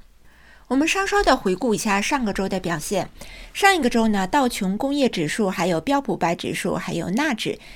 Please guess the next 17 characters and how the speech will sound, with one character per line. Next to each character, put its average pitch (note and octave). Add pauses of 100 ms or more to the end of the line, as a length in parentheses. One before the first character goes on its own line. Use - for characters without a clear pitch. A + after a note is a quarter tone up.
(120)
这 G3+
样 G3
的 A3
主 F3
要 G3+
的 F3+
股 F3
指 D#3+
上 F#3+
涨 E3+
了 E3
百 E3
分 F3+
之 F3+
二 A#3
点 G3+ (380)
五 F3